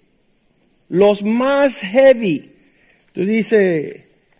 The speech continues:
las personas que siempre están profiriendo maldades y no quieren alabar al Señor. Mi Biblia dice, "Todos los reyes se postrarán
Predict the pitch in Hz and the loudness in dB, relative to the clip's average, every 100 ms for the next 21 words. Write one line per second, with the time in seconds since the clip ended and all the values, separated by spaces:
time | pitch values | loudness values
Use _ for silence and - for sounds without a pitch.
0 | _ - 170 175 156 214 220 208 170 196 | _ -8 -6 -6 -4 -2 0 -2 -4 -2
1 | 208 190 202 170 - 190 208 214 196 _ | -2 -2 -4 -4 -4 -2 -2 -2 -6 _
2 | _ _ - 175 170 165 165 180 208 220 | _ _ -4 -2 -2 -2 -2 0 0 0
3 | 214 180 160 156 165 190 196 151 107 - | -2 -4 -4 -4 -2 -2 -2 -4 -8 -16
4 | - _ _ _ _ _ _ - 147 180 | -20 _ _ _ _ _ _ -8 -4 -2
5 | 220 214 220 220 208 202 - 175 160 180 | -4 -4 -2 0 0 -2 -4 -2 -2 -2
6 | 202 196 170 175 202 202 165 165 180 208 | -2 -2 -4 -6 -4 -4 -4 -4 -4 -4
7 | 214 202 196 185 - - 240 254 247 226 | -4 -4 -4 -8 -8 -10 -6 -2 0 -2
8 | 202 208 226 202 160 180 175 175 185 170 | -4 -6 -4 -6 -6 -10 -10 -12 -10 -10
9 | 208 208 | -8 -10